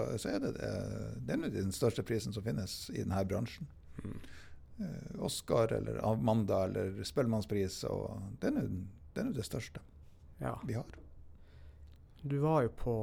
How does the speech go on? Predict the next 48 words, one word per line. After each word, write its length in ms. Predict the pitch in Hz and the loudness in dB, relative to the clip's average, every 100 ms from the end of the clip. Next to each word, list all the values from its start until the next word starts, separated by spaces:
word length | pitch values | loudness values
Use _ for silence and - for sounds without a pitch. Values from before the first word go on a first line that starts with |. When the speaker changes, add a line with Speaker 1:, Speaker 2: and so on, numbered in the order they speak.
| 104 | 2
Speaker 2:
eh, 100 | 101 104 - | 0 -4 -2
T 120 | 120 | 0
V 80 | 107 | 2
to 160 | - 175 156 | 4 4 2
nå 120 | 67 | -4
nylig. 440 | 98 110 113 101 98 - | -2 2 2 0 -4 -2
Hvordan, 380 | 131 123 113 104 - - - - - - | 0 2 0 -2 -8 -16 -16 -16 -16 -6
hvordan 160 | - 120 | 0 2
var 100 | 110 | 4
den 200 | 117 123 | 2 2
opplevelsen? 500 | 101 95 101 - - - - - - - - - | 0 -4 -4 -6 -12 -16 -18 -16 -14 -12 -8 -4
Speaker 1:
T 80 | 117 | 0
V 60 | |
to, 120 | 131 165 143 | 4 6 6
eh, 340 | - 139 143 | 4 2 2
tenker 240 | - 120 117 | 4 6 8
du 60 | |
på 140 | - 110 | 8 8
God 100 | 120 | 12
morgen 140 | 156 | 12
Norge? 300 | 151 127 104 110 | 12 12 6 2
Speaker 2:
Ja. 200 | 131 127 - - - | 2 2 0 -8 -2
Speaker 1:
Nei, 80 | - | 8
der 60 | 147 | 10
har 60 | |
jeg 80 | 160 139 | 12 10
vært 80 | - | 6
tre 160 | 175 143 | 8 8
ganger. 280 | 135 123 | 6 6
Jeg 40 | 117 | 8
er 80 | 127 | 10
jo 20 | |
en 60 | |
venn 180 | 135 139 | 10 10
av 60 | 135 | 8
God 100 | 110 | 6
morgen 160 | 131 131 | 6 8
Norge 260 | 131 123 | 6 4
nå. 120 | 123 123 - - - - - - - - - - - | 0 -2 -6 -12 -12 -12 -14 -14 -16 -14 -14 -14 -14
Så 260 | - - 185 156 147 | -4 10 12 12 12
det 80 | 165 | 12
var 80 | 185 | 12
jo 100 | 143 | 10
veldig 180 | 139 139 | 8 6
artig. 340 | 139 - 147 131 110 - - - - - | 4 0 2 2 0 -4 -6 -6 -8 -4
Eh, 560 | 113 101 98 95 98 | -2 -2 -2 -4 -2
der 180 | 101 123 | 2 4
lagde 220 | 117 117 | 4 4